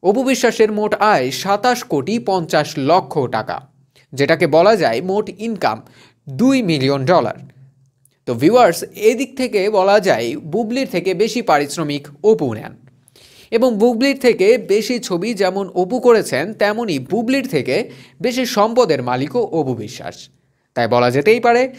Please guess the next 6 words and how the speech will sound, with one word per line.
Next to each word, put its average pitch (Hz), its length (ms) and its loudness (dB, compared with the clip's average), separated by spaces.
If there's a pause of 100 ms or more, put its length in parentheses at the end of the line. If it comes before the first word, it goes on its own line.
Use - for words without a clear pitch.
(260)
বুবলির 254 440 2
চেয়ে 180 200 0 (100)
অধিক 240 420 2
ধনী 143 300 -2
অপু 202 280 2
বিশ্বাস। 120 440 -4